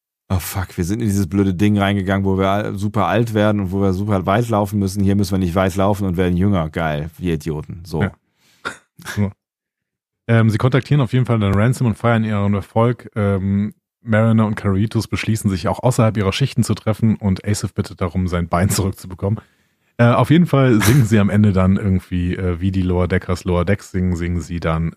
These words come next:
Speaker 2: ähm, „Delta Shift, Delta Shift.“ Und Mariner singt mit,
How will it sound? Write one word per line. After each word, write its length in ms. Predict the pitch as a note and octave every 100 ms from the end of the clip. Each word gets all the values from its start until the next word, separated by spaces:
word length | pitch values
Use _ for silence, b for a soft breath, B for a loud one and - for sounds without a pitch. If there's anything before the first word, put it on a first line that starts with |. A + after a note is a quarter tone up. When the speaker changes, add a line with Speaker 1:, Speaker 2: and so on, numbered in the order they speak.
| -
Speaker 2:
ähm, 420 | E2 D#2 D#2 D#2 _ _ _ _ _ _ _ _ _ -
„Delta 340 | A#2+ A#2 F#2+
Shift, 540 | - A#2+ F#2 - - -
Delta 280 | B2+ - G2
Shift.“ 600 | - G#2 - - - _ _ _ _ _ _
Und 140 | - F2
Mariner 320 | E2+ F#2 F#2+
singt 280 | F2+ F#2 -
mit, 260 | F2 -